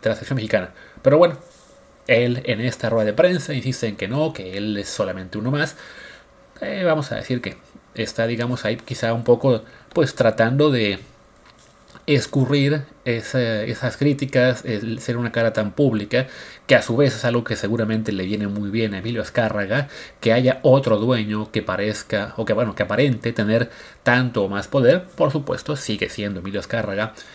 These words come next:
el dueño más poderoso, pero claro, al compartir este poder y, y sobre todo las críticas con,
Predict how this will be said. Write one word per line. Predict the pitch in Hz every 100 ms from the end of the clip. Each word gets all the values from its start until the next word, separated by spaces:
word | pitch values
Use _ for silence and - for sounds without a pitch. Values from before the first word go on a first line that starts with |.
| - - -
el | 95 92
dueño | 110 110 104
más | 104
poderoso, | - 151 156 139 170
pero | 151 110
claro, | 151 143 - - - - -
al | 113 110
compartir | 110 95 90 92 - 151 135 - -
este | 123 120 - 110
poder | 110 120 120 - - - - -
y, | - 98 92 98 -
y | 101
sobre | 107 101
todo | 131 135
las | 104 -
críticas | 135 127 - 107 98 -
con, | - 95 95 101